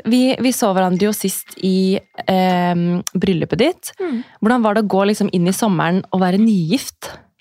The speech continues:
Speaker 2: Du, det var veldig, veldig fint.
Speaker 1: Mm.
Speaker 2: Faktisk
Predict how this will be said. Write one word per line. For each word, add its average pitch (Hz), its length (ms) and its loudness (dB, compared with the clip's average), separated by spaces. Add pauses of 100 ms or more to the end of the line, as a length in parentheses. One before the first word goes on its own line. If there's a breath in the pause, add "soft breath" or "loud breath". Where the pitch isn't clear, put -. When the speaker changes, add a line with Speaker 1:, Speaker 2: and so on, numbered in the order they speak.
(580 loud breath)
Speaker 2:
Du, 254 140 0 (180)
det 220 160 2
var 233 220 2
veldig, 240 260 0
veldig 214 260 -2
fint. 453 300 -4
Speaker 1:
Mm. 214 220 2
Speaker 2:
Faktisk 285 480 -4